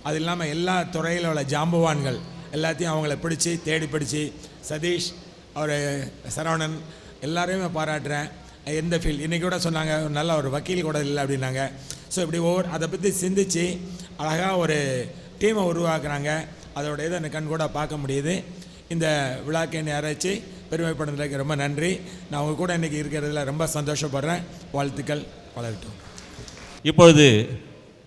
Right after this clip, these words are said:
Speaker 2: வாழ்த்துரை நல்கிற ஸ்ரீ வெங்கடசுப்பு அவர்களுக்கு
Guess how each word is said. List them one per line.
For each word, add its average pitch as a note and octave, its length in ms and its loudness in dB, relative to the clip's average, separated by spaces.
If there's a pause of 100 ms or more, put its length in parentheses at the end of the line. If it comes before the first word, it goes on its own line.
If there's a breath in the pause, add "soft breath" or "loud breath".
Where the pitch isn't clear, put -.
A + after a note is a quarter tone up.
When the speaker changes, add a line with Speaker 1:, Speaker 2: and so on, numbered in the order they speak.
(340)
Speaker 2:
வாழ்த்துரை F3 460 12
நல்கிற C3+ 460 8
ஸ்ரீ C#3 240 2
வெங்கடசுப்பு D#3 540 8
அவர்களுக்கு C3+ 760 8